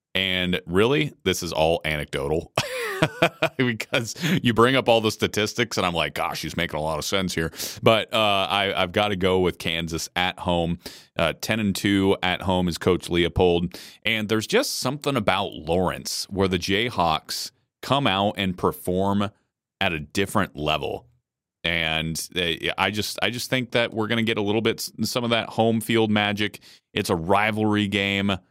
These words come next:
Uh, it, give me the Jayhawks at home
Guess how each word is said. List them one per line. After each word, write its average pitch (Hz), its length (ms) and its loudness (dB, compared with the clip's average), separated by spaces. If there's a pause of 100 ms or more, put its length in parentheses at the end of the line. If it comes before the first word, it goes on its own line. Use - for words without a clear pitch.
(380)
Uh, 90 360 2
it, 90 260 -2
give 214 160 0
me 202 60 2
the 139 100 2
Jayhawks 87 880 0
at 90 220 0
home 85 340 0